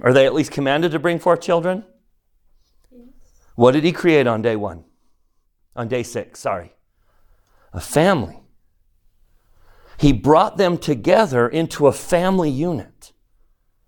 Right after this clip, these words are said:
And now he completely changes his assessment. Every other day he said, "It was good, it was good, it was good, it was good."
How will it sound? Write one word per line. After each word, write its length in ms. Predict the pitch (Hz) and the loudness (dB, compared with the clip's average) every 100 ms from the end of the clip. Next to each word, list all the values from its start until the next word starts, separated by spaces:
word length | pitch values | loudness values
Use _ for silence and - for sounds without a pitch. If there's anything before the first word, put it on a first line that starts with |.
| _ _ _ _ _ _ _ _ _ - | _ _ _ _ _ _ _ _ _ -2
And 240 | 113 110 | 2 4
now 360 | 117 135 175 202 | 6 4 4 2
he 200 | 175 156 | 0 -4
completely 680 | - 139 120 - 151 139 170 | -2 -2 -2 0 0 0 -4
changes 640 | 170 - 151 135 131 131 | -6 -6 -4 -2 -2 -4
his 220 | - 123 113 | -2 -4 -4
assessment. 840 | 107 - 113 - - - _ _ _ _ _ _ _ _ _ _ _ _ _ _ _ _ _ _ | -6 -4 -4 -6 -20 -20 _ _ _ _ _ _ _ _ _ _ _ _ _ _ _ _ _ _
Every 400 | 147 190 202 196 | 2 2 2 2
other 220 | 190 196 | 2 0
day 300 | 156 165 120 | 0 0 0
he 200 | 101 143 | -2 -4
said, 420 | - - 120 113 | -6 -4 -2 -2
"It 120 | 110 127 | -4 -4
was 200 | 143 107 | -4 0
good, 260 | 147 110 | 0 0
it 100 | 104 | -2
was 200 | 143 139 | -4 -4
good, 240 | - 135 110 | 0 0 0
it 100 | 131 | -4
was 220 | 147 120 | -6 -4
good, 240 | 151 113 | -2 -2
it 80 | 117 | -2
was 240 | 139 131 | -6 -6
good." 380 | - 131 101 - | -6 -6 -6 -12